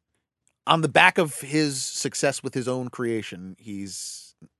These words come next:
finagled into all these other people. Like I said, he's always worked with a certain quality, and,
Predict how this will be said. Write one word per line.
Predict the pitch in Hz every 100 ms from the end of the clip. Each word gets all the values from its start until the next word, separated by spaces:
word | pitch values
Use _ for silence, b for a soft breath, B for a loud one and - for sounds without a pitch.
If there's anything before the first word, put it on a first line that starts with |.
| _
finagled | - 98 104 107 101
into | 98 95
all | 92
these | 104 101
other | 101
people. | 92 98 -
Like | - 180
I |
said, | 104 139 - B B
he's | - 110
always | 107 104
worked | 107 -
with | 107
a | 101
certain | 113 -
quality, | - 92 87 92 110 _ _ _ _ _ _ _
and, | 104 104 98 95